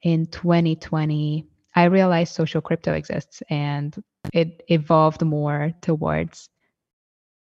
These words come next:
community-like things, not just finance. And I was way more excited about it. And in the beginning of twenty twenty-one,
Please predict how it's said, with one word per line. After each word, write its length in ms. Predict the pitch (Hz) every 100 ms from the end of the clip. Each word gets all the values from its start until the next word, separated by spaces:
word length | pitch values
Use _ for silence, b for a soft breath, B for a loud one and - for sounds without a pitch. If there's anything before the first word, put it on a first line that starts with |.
| _ _
community-like 1160 | - 165 151 180 160 160 165 160 - 165 - - _
things, 400 | - 151 185 - -
not 220 | 160 160
just 240 | - -
finance. 480 | 156 147 156 160 -
And 160 | 156 156
I 80 |
was 180 | 156 160
way 300 | 156 156 147
more 180 | 151 160
excited 340 | 160 - 147
about 300 | 151 156 156
it. 180 | 180 240 B B B B B -
And 720 | 170 165 165 160 160 160 160 - _ _ _ _ _ _
in 200 | 180 175
the 100 | 180
beginning 520 | 175 180 202 220 214
of 120 | 208
twenty 340 | - - 175 170
twenty-one, 1040 | - 165 160 156 151 156 151 151 151 151